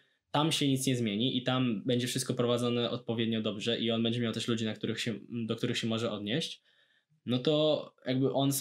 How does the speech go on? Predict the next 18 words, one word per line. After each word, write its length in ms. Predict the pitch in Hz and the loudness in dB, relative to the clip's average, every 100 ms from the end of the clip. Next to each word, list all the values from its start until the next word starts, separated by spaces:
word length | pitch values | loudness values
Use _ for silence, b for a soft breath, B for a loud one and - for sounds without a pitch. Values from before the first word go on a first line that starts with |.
| - | 0
on 120 | 135 | 0
sobie 360 | 135 139 139 - - | 2 2 0 -4 -2
sam 260 | - 139 | 2 4
pewnie 220 | 117 113 110 | 2 2 2
najlepiej 340 | 110 113 110 | 2 0 -2
zdaje 240 | 107 110 | 0 0
sprawę, 520 | 110 117 110 110 110 B B B | 0 0 2 2 0 B B B
ile 200 | 139 131 | 2 4
jeszcze 220 | 127 - 120 | 4 2 0
przed 300 | - 120 127 | 2 2 2
nim, 160 | 147 | 2
co 120 | 139 | 2
jeszcze 200 | 120 - | 0 0
trzeba 260 | 117 127 113 | 0 2 0
zrobić. 560 | 110 101 117 170 - _ _ _ _ - | 0 0 0 0 -6 _ _ _ _ -8
Yy, 100 | 113 117 120 120 117 | -4 0 0 0 0
ale 540 | 131 139 143 143 139 135 - _ _ _ _ 147 | 2 4 6 6 4 0 -6 _ _ _ _ 2
no, 200 | 143 | 2